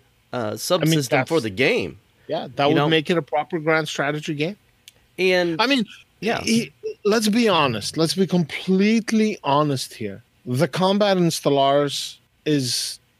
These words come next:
Speaker 2: not better than it is in many other games where you could just auto-resolve it, essentially. So the combat in Stellaris is, for me, and I mean, I'm not, I'm not knocking it. I'm not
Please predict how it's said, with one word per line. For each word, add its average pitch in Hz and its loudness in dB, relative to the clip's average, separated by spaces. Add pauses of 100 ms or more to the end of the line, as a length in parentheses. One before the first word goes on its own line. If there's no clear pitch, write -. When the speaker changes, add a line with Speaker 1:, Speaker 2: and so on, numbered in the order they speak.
(120)
Speaker 2:
not 147 0 (320)
better 156 2 (380)
than 139 0
it 139 0
is 147 -2 (100)
in 127 -4 (140)
many 147 2
other 139 2
games 131 2
where 120 2
you 117 0
could 123 -4
just 123 -2 (340)
auto-resolve 127 0
it, 98 -6
essentially. 98 -10 (140)
So 135 0 (260)
the 135 0
combat 180 -2
in 170 0
Stellaris 147 -2
is, 123 -6 (240)
for - -4
me, 226 0 (120)
and 156 0
I 180 2
mean, 175 0 (100)
I'm 190 0
not, 220 -2 (280)
I'm 156 0
not 202 0 (200)
knocking 151 0
it. 151 2
I'm 135 0
not 147 0